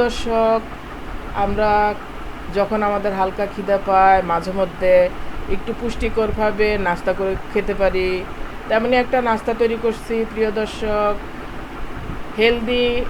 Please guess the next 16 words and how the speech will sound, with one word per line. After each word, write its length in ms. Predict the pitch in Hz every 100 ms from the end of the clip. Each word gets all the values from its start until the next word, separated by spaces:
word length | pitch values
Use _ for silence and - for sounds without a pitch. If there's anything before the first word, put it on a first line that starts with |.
| - 185
এবং 200 | 185 190 185
টেস্টি 560 | 214 214 - - 220 208 208 208 - - - - 185
এবং 300 | 190 196 190 196 190
যাতে 240 | 180 180 196 196
পেট 160 | 214 190
ভরবে। 320 | 185 175 156 151 - - - - - - - -
প্রিয় 200 | 226 269 269
দর্শক, 500 | 262 - 247 240 240 - - - - - 185
দেখুন 520 | 214 - 226 226 226 226 214 131
আমি 240 | 185 196 196 196 202 - - - - - - -
পালং 240 | 226 233 247 226
শাক 140 | 240 254
কেটে 200 | 233 226
নিয়েছি 360 | 226 226 220 233 226 185
হাফ 240 | 185 196 196
আটি, 240 | 180 165